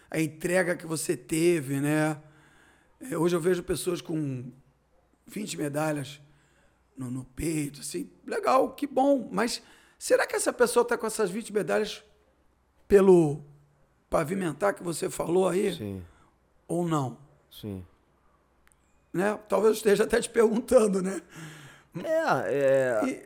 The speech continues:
Speaker 1: E
Speaker 2: e, e
Speaker 1: tá
Speaker 2: outra, até nisso, mestre, desculpa assim, até um pouco te interromper, você,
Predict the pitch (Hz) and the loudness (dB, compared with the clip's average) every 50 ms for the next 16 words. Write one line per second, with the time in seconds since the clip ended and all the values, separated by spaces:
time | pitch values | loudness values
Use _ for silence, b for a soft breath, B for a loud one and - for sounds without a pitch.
0 | - - - 214 202 190 - 185 208 208 - 196 226 220 208 190 151 135 - 180 | -20 -12 -6 -6 -4 -4 -2 0 6 8 8 10 8 8 6 4 0 2 4 4
1 | 180 175 143 87 117 117 123 135 147 160 151 - 117 110 113 107 - 131 117 - | 4 4 4 0 -2 -2 -2 -2 -4 -4 -4 -4 -4 -4 -4 -6 -8 -12 -14 -14
2 | 131 - - - 151 139 143 131 - - 139 123 120 - 143 151 151 139 120 - | -14 -14 -10 -10 -8 -4 -4 -6 -4 -4 -8 -6 -4 -4 -4 -2 -2 -4 -8 -8
3 | - 135 135 - - - 120 - 127 127 123 110 - 170 180 151 123 - - | -10 -10 -10 -10 -18 -12 -8 -8 -6 -6 -6 -8 -4 -4 -4 -4 -6 -10 -18